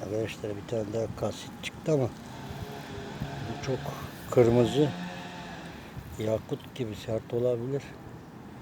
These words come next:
Bunu alıyorum. Hemoros Vadisi'nde aramaya devam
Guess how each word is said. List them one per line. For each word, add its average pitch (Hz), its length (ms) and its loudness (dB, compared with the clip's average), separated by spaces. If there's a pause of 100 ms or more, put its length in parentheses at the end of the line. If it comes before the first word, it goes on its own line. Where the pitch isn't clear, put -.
(800)
Bunu 120 180 4
alıyorum. 127 520 10 (4000)
Hemoros 123 640 0
Vadisi'nde 120 580 2
aramaya 117 500 4
devam 117 300 4